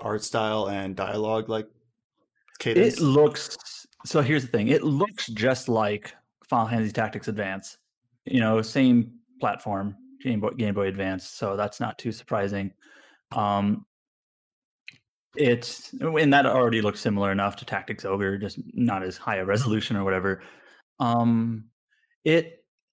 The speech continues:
Speaker 2: has probably an, actually a more flexible class system. The, the way that Let, Let Us Cling Together did the classes was a little bit, uh, um, convoluted and tricky, and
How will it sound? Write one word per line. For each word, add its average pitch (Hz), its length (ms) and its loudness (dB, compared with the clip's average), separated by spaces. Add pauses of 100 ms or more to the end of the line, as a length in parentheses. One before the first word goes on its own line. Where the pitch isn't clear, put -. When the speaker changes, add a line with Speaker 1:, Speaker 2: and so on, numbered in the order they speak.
(680)
Speaker 2:
has 180 300 0
probably 226 480 2
an, 156 40 2
actually 156 600 -2
a 120 140 2
more 127 500 6
flexible 131 480 0
class 110 340 -6
system. 220 460 2 (1160)
The, 127 280 4
the 123 80 4
way 147 160 6
that 127 180 6
Let, 123 200 0
Let 127 100 4
Us 123 100 4
Cling 120 160 2
Together 107 300 4
did 113 160 0
the 110 80 0
classes 113 420 -2
was 110 140 -4
a 110 40 0
little 110 380 2
bit, 107 340 2 (480)
uh, 95 440 2 (920)
um, 98 380 2
convoluted 120 520 2
and 117 100 4
tricky, 123 360 0
and 101 240 -2